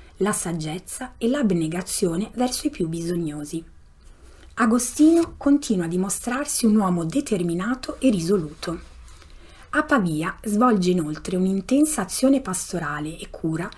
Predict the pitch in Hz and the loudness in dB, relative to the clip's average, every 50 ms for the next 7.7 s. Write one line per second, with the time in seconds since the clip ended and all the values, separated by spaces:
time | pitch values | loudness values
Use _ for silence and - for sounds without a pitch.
0 | - - - - - - 240 240 - 254 247 - - 269 294 311 285 190 165 156 | -18 -20 -20 -8 -4 -4 -4 -2 0 -2 -2 0 0 0 0 0 0 0 0 -2
1 | 156 - - 196 214 220 - - 233 247 254 294 294 - - - 175 160 156 156 | -2 -2 -4 -4 -4 -4 -4 0 2 2 2 2 2 -4 -6 -4 -2 -2 -2 -2
2 | 175 160 - - - 160 151 156 156 165 180 - _ _ _ _ _ _ _ _ | -4 -4 -6 -8 -6 -6 -6 -6 -6 -8 -10 -12 _ _ _ _ _ _ _ _
3 | _ _ _ _ _ _ _ _ - - 208 208 - - - 330 339 - 247 - | _ _ _ _ _ _ _ _ -4 0 0 0 2 2 2 2 4 2 2 2
4 | - 190 185 190 180 - 226 233 233 - - 180 151 147 160 165 175 185 220 - | 2 2 2 2 2 0 -2 -2 -2 -2 -2 -2 -2 -2 -2 -2 0 0 0 0
5 | - 233 269 269 214 185 185 185 180 185 190 214 226 247 262 262 - 277 277 - | 2 4 4 4 4 4 2 2 2 2 2 2 2 2 0 0 0 -2 0 2
6 | 214 220 226 254 247 - - 214 170 180 180 - 247 - - - 302 - - - | 2 2 2 2 2 2 2 2 0 0 -2 -2 -2 -2 -2 -2 -4 -2 -2 -2
7 | 165 180 170 180 180 - 190 185 165 143 143 151 156 165 | 0 -2 -2 -2 -4 -4 -4 -6 -6 -6 -8 -8 -10 -10